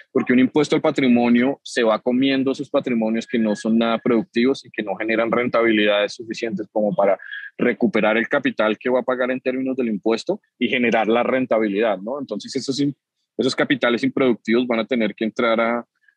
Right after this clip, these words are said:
a tomar una decisión muy crítica sobre qué hacer con eso, ¿no?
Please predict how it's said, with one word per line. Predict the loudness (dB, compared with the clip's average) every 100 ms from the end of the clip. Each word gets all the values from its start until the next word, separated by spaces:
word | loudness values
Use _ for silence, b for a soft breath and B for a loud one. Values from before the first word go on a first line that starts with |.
| -4
a | -2
tomar | 0 2 2
una | 2
decisión | 0 0 -2 0
muy | 0 -2
crítica | 0 -2 0 -2
sobre | -2 0 -2
qué | 0 -2
hacer | -2 -4
con | -4
eso, | -4 -8 -8
¿no? | -8